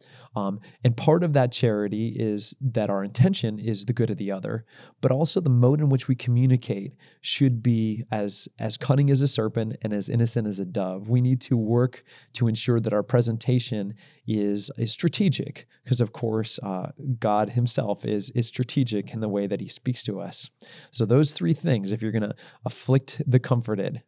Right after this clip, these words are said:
of course, comfort the afflicted as well, but these are the three steps I'm working out for myself. One,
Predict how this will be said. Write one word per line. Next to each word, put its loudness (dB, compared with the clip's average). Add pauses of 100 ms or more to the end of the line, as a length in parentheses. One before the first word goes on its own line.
of -14
course, -2
comfort -2
the 0
afflicted 0
as 2
well, -2
but -10
these 4
are 2
the -8
three -6
steps -4
I'm -4
working -4
out -4
for -6
myself. -6 (380)
One, 0